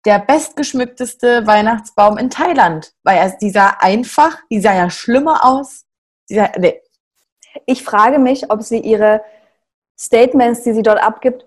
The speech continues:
Speaker 2: vorgeschrieben bekommt. Wenn ja, bitte feuert diese Person, die das macht, weil das ist sinnlos, es bringt uns nichts, es bringt ihr nichts und den Leuten vor Ort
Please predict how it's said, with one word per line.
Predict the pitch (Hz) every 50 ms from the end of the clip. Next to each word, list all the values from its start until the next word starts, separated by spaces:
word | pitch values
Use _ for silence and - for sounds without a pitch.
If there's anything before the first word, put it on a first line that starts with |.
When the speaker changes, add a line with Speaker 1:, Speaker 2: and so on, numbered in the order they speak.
| _
Speaker 2:
vorgeschrieben | - - - 214 214 254 311 302 - - 294 277 302 294
bekommt. | 320 302 - 294 294 349 415 - _ -
Wenn | 220 220 214 202
ja, | 208 196 208 226 269 - - _ _ _ - - _ _
bitte | - 269 240 -
feuert | - 226 226 254 262 269
diese | 269 254 294
Person, | 285 269 269 247 277 277 269
die | 269
das | 214 214 - -
macht, | 208 220 254 - -
weil | 220 202
das | 208 208 - -
ist | 240 233 - - _ _ -
sinnlos, | - 190 190 214 285 302 330 349 359 349 -
es | 262 254 -
bringt | - 247 254 254 254 -
uns | 254 294 311 294 -
nichts, | 311 320 302 - -
es | - 240 233 -
bringt | - 220 220 220
ihr | - 247 262
nichts | 262 285 277 -
und | - 240 208
den | 233 214
Leuten | 208 208 208 220 214 233
vor | - 233 214
Ort | - 156 208 202 -